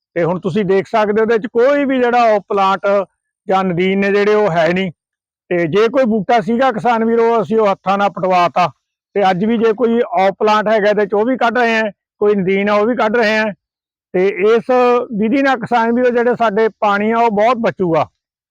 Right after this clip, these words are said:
ਸਾਡਾ ਪਾਣੀ ਦਾ ਲੈਵਲ ਹੈ, ਜਿਹੜਾ, ਬਹੁਤ ਤੇਜ਼ੀ ਨਾਲ ਥੱਲੇ ਜਾ ਰਿਹਾ ਹੈ।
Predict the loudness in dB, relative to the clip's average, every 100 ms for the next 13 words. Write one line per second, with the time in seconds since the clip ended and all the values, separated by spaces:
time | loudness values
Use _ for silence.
0 | _ _ _ _ _ _ _ _ _ -2
1 | 0 0 -2 -2 0 2 2 2 2 2
2 | 2 0 0 2 2 0 -2 -2 -2 -2
3 | -4 -2 -2 0 2 2 0